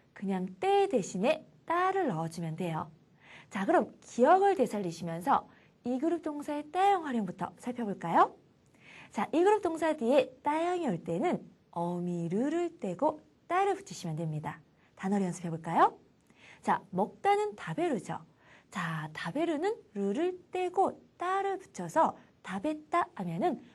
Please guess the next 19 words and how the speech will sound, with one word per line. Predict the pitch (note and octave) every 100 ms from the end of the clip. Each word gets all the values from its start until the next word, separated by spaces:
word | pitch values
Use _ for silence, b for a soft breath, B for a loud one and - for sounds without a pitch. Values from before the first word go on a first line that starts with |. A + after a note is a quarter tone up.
| B
먹었다라는 | G3 A#3 E4 F4 - F4 F4+ - G3 F#3 F3+
말이 | E3+ F3+
돼요. | D#3+ D#3 D#3+ - _ _ B B B B
자, | G#4 F#4 - -
일어나다 | F4 G#4+ G#4+ G4 F#4+ -
오키르는요? | - F#3+ C#4 A#3 E3 E3 D#4 - - _ _
그렇죠. | - F3+ - D#3+ - B B B
르를 | A#3 D#4 F4+ G4 G4
떼고 | G#3+ F3 D#4 D4 -
과거를 | - D#3+ E3 A3 D#4+
나타내는 | E4 D#4+ D4 B3+ B3+ B3
따를 | D#4+ E4+ F4 D#4
붙여서 | - E3 E3 C#4 - B B _
오키따 | G3+ - D#4 D4+ D#4+ E4 -
하면은 | F3 D#3+ F3 D#4+ - _
일어났다라는 | G3 B3 D4+ D4+ C#4+ _ - D4+ - - E3+
의미가 | G3 G#3 E3
됩니다. | D#3 D#3 D3 B2+ - _ _ B B B -
자, | F4+